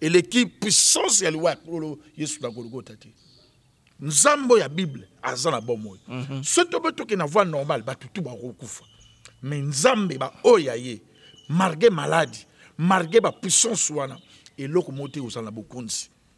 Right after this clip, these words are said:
Speaker 1: Eza na ba oyo bakokufa,
Speaker 2: Mhm.
Speaker 1: mais eza na ba oyo
Speaker 2: Oyo
Speaker 1: Nzambe
Speaker 2: pe
Speaker 1: abombi
Speaker 2: bako-,
Speaker 1: bango.
Speaker 2: ako-épargner bango.
Speaker 1: Atie ba-, ako-épargner bango.
Speaker 2: Mhm.
Speaker 1: Atie bango mise à part.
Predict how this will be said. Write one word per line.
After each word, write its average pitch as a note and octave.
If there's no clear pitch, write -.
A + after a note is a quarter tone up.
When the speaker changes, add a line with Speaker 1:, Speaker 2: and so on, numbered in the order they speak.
Speaker 1:
Eza C#3+
na B3
ba F#3+
oyo A#3
bakokufa, D3+
Speaker 2:
Mhm. B2+
Speaker 1:
mais C#3+
eza F3
na A3+
ba C#3+
oyo F3+
Speaker 2:
Oyo D3+
Speaker 1:
Nzambe D3+
Speaker 2:
pe A#2+
Speaker 1:
abombi D3+
Speaker 2:
bako-, -
Speaker 1:
bango. A2+
Speaker 2:
ako-épargner C#3+
bango. C#3
Speaker 1:
Atie A#3+
ba-, D#3
ako-épargner G#3
bango. C3
Speaker 2:
Mhm. C3+
Speaker 1:
Atie D3
bango E3+
mise C#3
à A2
part. A#2+